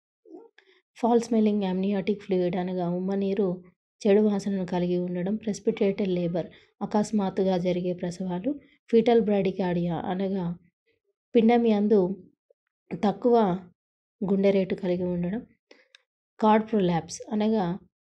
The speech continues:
బొడ్డు తాడు ముందుకు చొచ్చుకొని రావడం, meconium stained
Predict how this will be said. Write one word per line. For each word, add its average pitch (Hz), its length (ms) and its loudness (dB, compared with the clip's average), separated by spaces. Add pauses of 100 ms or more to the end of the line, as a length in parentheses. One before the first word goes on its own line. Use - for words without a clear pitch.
(140)
బొడ్డు 214 240 6
తాడు 214 580 2 (520)
ముందుకు 220 460 2
చొచ్చుకొని 190 560 -2
రావడం, 180 480 -4 (460)
meconium 240 460 4
stained 208 440 0